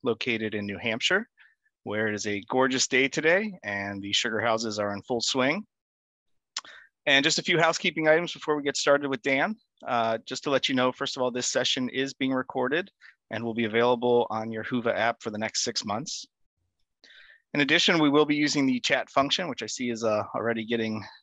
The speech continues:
quite the bit of attention. Uh, but for any questions you may have, please feel free to use the chat window. We'll be monitoring that, and we'll save a few minutes at the end of Dan's talk for some Q and A. And for those questions we don't get to, we'll be sure to follow up in the next several days.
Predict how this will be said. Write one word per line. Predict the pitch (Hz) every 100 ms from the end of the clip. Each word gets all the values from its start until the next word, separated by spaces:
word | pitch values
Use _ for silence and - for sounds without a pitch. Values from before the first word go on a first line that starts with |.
| _ -
quite | 127 117
the |
bit | 110 120
of | 110
attention. | - 127 - 151 147
Uh, | 120 113
but | 110 -
for | -
any | 135 160
questions | 170 170 160
you | 151
may | 143
have, | 143 156 190 _
please | 147 143
feel | 135
free | - 139
to | 127
use | 131 123
the |
chat | 110 139 127
window. | 117 135 165 226 _ - _ _
We'll | 117 113
be | 117
monitoring | 117 123 - 123 117
that, | 127 135
and | 113
we'll | 107 107 -
save | - 117
a |
few | - 135
minutes | 127 120 120
at | -
the | 117
end | 117 110
of | 101
Dan's | 110 110 -
talk | 123 113 - -
for | 107
some | - 104 104
Q | 131 117
and | 107
A. | 113 139 - - - _
And | 107 117
for | 135
those | 135 151
questions | 180 156 165 147
we | 147
don't | 147 147
get | 156
to, | 175
we'll | 151
be | 120
sure | 113 123
to | 113
follow | 127 110 107
up | 104
in | 104
the | 101
next | 101 - -
several | 104 95 90
days. | 90 87 80